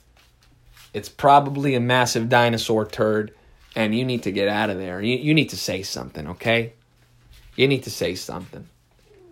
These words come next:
Don't cover your eyes. Grab your cock, grab your balls, grab your pussy, grab your fucking tits,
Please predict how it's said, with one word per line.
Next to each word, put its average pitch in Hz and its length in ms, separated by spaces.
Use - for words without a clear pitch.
Don't 190 260
cover 147 260
your 98 220
eyes. 95 520
Grab 185 320
your 139 80
cock, 113 560
grab 170 280
your 139 100
balls, 113 360
grab 175 260
your 147 100
pussy, 113 440
grab 170 300
your 143 100
fucking 175 480
tits, - 640